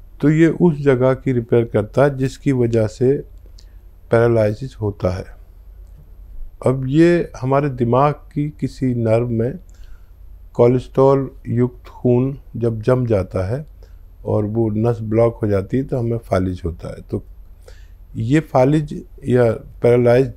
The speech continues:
जिसको भी होता है, वो बार बार होता है, तो इसलिए भी पिएं कि ये ठीक हो जाए, इसलिए भी पिएं कि दोबारा ना हो। ये नहीं होने देता दोबारा। अ, जैतून का सिरका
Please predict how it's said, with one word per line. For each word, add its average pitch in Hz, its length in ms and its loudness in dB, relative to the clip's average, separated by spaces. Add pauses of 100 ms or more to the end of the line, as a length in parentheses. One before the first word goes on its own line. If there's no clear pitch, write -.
जिसको 135 380 -2
भी 170 120 0
होता 110 460 -2
है, 110 180 -4 (120)
वो 120 160 -6
बार 117 340 0
बार 107 240 2
होता 85 360 -8
है, - 120 -16 (600)
तो - 140 -4
इसलिए 147 380 4
भी 165 140 2
पिएं 165 400 0
कि 151 120 -2
ये 131 400 0 (120)
ठीक 135 200 -2
हो 139 160 4
जाए, 156 200 4
इसलिए 139 300 0
भी 139 120 -4
पिएं 143 340 -2
कि 147 80 -2
दोबारा 117 460 4
ना 92 120 -2
हो। 90 220 -6 (540)
ये 175 140 4
नहीं 160 160 4
होने 113 240 2
देता 101 300 0
दोबारा। 90 520 -4 (800)
अ, 95 320 -2 (300)
जैतून 120 500 2
का 147 160 -4
सिरका 95 600 -8